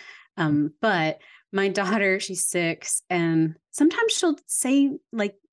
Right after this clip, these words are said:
mean things. You know, she, she's at that age where, like, she gets really frustrated if she doesn't do something right, if she doesn't draw something how she wanted it to come out, and she'll be like, "Ugh, I, this is terrible," you know?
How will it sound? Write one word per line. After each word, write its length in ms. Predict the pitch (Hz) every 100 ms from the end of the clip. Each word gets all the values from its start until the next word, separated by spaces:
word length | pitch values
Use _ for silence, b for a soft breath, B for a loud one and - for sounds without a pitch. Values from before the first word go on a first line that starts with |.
| -
mean 300 | 220 214 220
things. 320 | 202 208 214
You 60 | 302
know, 120 | 285
she, 300 | 269 277 - _
she's 200 | - 302
at 120 | 330 330
that 140 | 285
age 220 | 240 233
where, 100 | 226
like, 220 | 220 208
she 180 | - -
gets 200 | 262 226
really 160 | 226 220
frustrated 600 | 214 208 196 - 214 202
if 60 | 190
she 100 | 196
doesn't 200 | 190 190
do 100 | 190
something 300 | - 180 180
right, 480 | 170 156 160 180 175 B B -
if 100 | 180
she 80 | 190
doesn't 260 | 190 185
draw 240 | 185 185 190
something 340 | 196 185 185
how 80 | 175
she 160 | -
wanted 240 | 185 185 180
it 80 | 175
to 60 |
come 220 | - 185 175
out, 240 | 180 170
and 100 | 175
she'll 180 | - 240
be 60 | 262
like, 180 | 262 -
"Ugh, 640 | 415 415 415 403 381 277 B B B 269
I, 60 | 269
this 200 | 392 392
is 240 | 370 359 - -
terrible," 540 | 403 403 370 339 277
you 160 | 254 247
know? 380 | 220 214 262